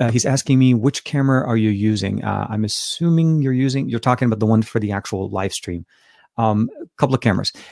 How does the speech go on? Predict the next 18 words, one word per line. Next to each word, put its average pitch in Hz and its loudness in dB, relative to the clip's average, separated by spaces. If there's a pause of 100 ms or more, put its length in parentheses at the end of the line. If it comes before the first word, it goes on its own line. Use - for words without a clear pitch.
(140)
Uh, 104 0
I'm 123 6
using 139 8
a 131 6
G 135 4
H 131 2
five 131 2
right 120 0
there, 123 2
uh, 107 0
and 104 -2
I'm 107 0
also 110 -2
using 104 -2
a, 95 -4
uh, 90 -6
Sony 107 0
Handycam, 92 -4